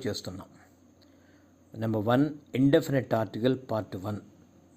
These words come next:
ఇండెఫినిట్ ఆర్టికల్ పార్ట్ వన్ అనేటువంటి ఈ-, ఇది already మనం చేసే ఉన్నాము.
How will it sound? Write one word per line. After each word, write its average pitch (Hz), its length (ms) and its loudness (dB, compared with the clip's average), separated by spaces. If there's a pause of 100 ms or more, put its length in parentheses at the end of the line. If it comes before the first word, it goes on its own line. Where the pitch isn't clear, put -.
(1080)
ఇండెఫినిట్ 147 560 4
ఆర్టికల్ 127 480 2 (140)
పార్ట్ 117 320 -4
వన్ 113 240 -2 (140)
అనేటువంటి 101 840 -6 (540)
ఈ-, 110 160 0
ఇది 98 380 -6 (140)
already 131 300 4
మనం 113 180 -2 (100)
చేసే 110 240 0
ఉన్నాము. 98 680 -6